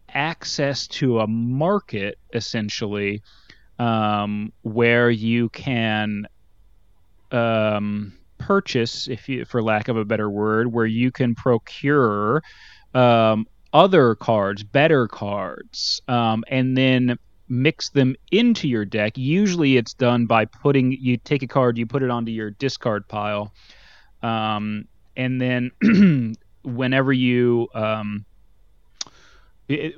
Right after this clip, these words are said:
usually these deck building games involve you, um, turning your disc-, you know, going through all of your cards and then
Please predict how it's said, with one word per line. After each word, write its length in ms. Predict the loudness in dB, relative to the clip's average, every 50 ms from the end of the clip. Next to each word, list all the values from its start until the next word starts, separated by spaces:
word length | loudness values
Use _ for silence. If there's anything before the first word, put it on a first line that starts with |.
| -12 -14
usually 440 | -8 0 4 4 6 6 6 4 6
these 280 | 6 4 4 2 -2 -8 -14 _ _ _ _ _ _ -2
deck 200 | -2 0 0 0
building 260 | -2 -2 0 0 -2
games 480 | -2 -2 -2 -2 -4 -6 -8 -12 -14 -16 _ -4
involve 560 | -2 -2 -2 -2 0 0 2 4 2 2 0 0
you, 640 | -2 0 0 0 0 0 -2 -4 -4 -6 -8 -10 -10
um, 520 | -8 -8 -6 -6 -8 -10 -10 -12 -14 -14 -18 -20 _ _ _ _ _ _ _ _ _ _ _ _ _ _ _ _ _ _ _ _ _ _ -14
turning 420 | -6 -2 -2 0 2 2 2 0 0
your 140 | 0 0 0
disc-, 300 | -2 -2 -4 -4 -6 -14 _ -10
you 180 | -4 -2 -2 -2
know, 120 | -2 0
going 300 | 2 4 4 6 4 2
through 200 | 0 -2 -4 -4 -2
all 300 | 2 4 4 6 6 4
of 100 | 4 2
your 120 | 0 -4 -2
cards 920 | -2 0 2 2 2 2 0 -4 -6 -8 -10 -12 -14 -14 -14 -14 -16 _ _ _ _ _ _ _ _ _ _ _ _ -2
and 240 | 0 0 2 2
then 680 | 2 2 2 2 2 2 2 0 0 -2 -4 -4 -6